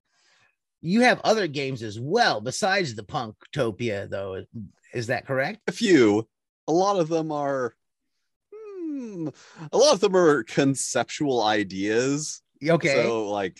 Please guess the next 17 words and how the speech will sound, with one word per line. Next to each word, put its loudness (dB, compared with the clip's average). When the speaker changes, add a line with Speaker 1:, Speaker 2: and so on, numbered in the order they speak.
Speaker 2:
of -6
the -6
big 0
games 0
that 2
I've, 2
I, -4
yeah, 2
I've -6
put 0
out, 2
like, -2
two -4
moderate -2
sized -2
games, -6
Punktopia 0